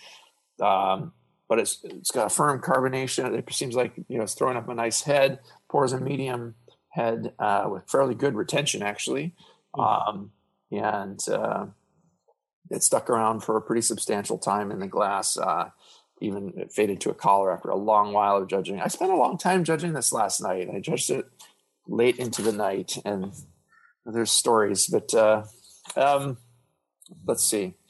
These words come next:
Speaker 1: Flavor-wise, I'll get to that. It's got a wildflower, again, kind of a mixed floral bouquet. Uh, the honey's definitely up front,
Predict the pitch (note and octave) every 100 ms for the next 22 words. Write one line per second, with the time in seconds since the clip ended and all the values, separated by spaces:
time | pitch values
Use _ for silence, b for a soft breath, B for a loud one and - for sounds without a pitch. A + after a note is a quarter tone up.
0 | b b b _ - C#3+ D#3 C3+ C3 B2+
1 | A#2+ - - _ _ _ _ _ _ _
2 | A2+ G#2+ - - A2 G#2 - _ b b
3 | b b b _ _ _ _ - - B2
4 | - F3+ D#3 C3+ C3 D3 - C#3 C3+ B2
5 | B2 B2+ A#2+ A2+ A2 _ _ _ - B2+
6 | A2+ A2+ C3 C3+ - - - C3 B2+ B2+
7 | A#2+ G#2+ A#2+ - A#2+ A#2 A#2 A2+ - _
8 | _ _ - A2 G#2 G#2 G2+ - _ _
9 | _ E3+ B2 C3+ B2 A#2+ A#2 B2+ A#2 G#2+
10 | - - A#2 G#2+